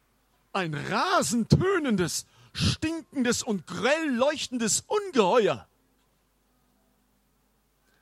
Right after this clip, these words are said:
Mit holprigen Schritten verschwand der Ritter im Gebüsch, rutschte barfuß den nassen Hang hinunter und versteckte sich bibbernd unter der Brücke.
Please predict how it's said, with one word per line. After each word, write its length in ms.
Mit 300
holprigen 500
Schritten 480
verschwand 560
der 140
Ritter 200
im 120
Gebüsch, 480
rutschte 480
barfuß 640
den 160
nassen 340
Hang 140
hinunter 460
und 160
versteckte 640
sich 280
bibbernd 640
unter 260
der 140
Brücke. 400